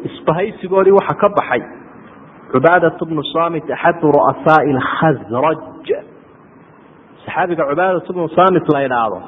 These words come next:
ayaa wuxuu la ahaa isbahaysi. Waxaanu ka mid ahaa ru'asadii ansaareed ee reer Bani Khasraj. Reer Khasraj buu ahaayo, salaadiintoodu ka mid ahaa, wuxuu, "Waar Yuhuuday,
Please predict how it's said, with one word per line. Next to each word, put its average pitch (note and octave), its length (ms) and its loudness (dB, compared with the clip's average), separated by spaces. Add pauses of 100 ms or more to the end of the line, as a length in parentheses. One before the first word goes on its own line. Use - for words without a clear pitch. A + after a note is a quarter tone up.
(480)
ayaa F3 300 0
wuxuu F3+ 300 2
la F#3+ 100 2
ahaa B2 320 -4
isbahaysi. C3 640 -8 (760)
Waxaanu F3 420 -2
ka F#3+ 100 -2
mid F#3 140 -2
ahaa C3+ 260 0
ru'asadii E3 580 4 (180)
ansaareed C#3 720 4
ee C#3+ 120 2
reer D#3 300 2
Bani B2+ 220 0
Khasraj. C3 500 2 (1300)
Reer F3 240 4
Khasraj E3+ 420 2
buu D#3+ 160 6
ahaayo, D#3 380 6 (920)
salaadiintoodu F3+ 800 4
ka F#3+ 120 4
mid F#3 180 4
ahaa, F3+ 180 6
wuxuu, F3 240 4
"Waar F3 120 6
Yuhuuday, F3 460 6